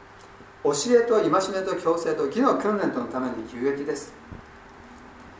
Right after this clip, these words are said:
わきまえのなかった私は確かにですね、聖書の言葉によって矯正されて、そして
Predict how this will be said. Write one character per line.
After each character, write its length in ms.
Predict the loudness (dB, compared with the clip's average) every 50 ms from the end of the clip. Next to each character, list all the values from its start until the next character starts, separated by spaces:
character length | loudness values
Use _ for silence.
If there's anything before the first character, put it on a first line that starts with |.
| -20 -20 -20 -20 -16 -10 -6
わ 100 | -6 -4
き 100 | -4 -2
ま 120 | 0 2
え 80 | 2 2
の 120 | 2 0
な 60 | 0
か 120 | 0 -2 -2
っ 80 | -2
た 80 | -4 -6
私 280 | -6 -6 -8 -6 -4
は 100 | -4 -4
確 260 | -2 -2 -4 -4 -4 -4
か 60 | -6
に 80 | -6
で 80 | -6 -8
す 100 | -10 -8
ね、 160 | -8 -6 -8 -8 -10 -14 -18 -20 -20 -18 -14
聖 280 | -6 0 2 4 4
書 160 | 4 2 -2 -4
の 100 | -4 -6
言 240 | -6 -6 -4 -2
葉 120 | -2 -2 -4
に 120 | -4 -6
よ 100 | -8 -10
っ 180 | -12 -12 -8 -6
て 80 | -6
矯 280 | -4 -4 0 4 4 4 4
正 180 | 2 -2 -4
さ 160 | -4 -4 -4 -4
れ 120 | -4 -4
て、 340 | -2 -2 -2 -2 -2 -4 -8 -12 -16 -20 -20 -20 -14 -10 -8
そ 160 | -6 -6 -6
し 100 | -6 -6 -4
て 160 | -2 -2 -2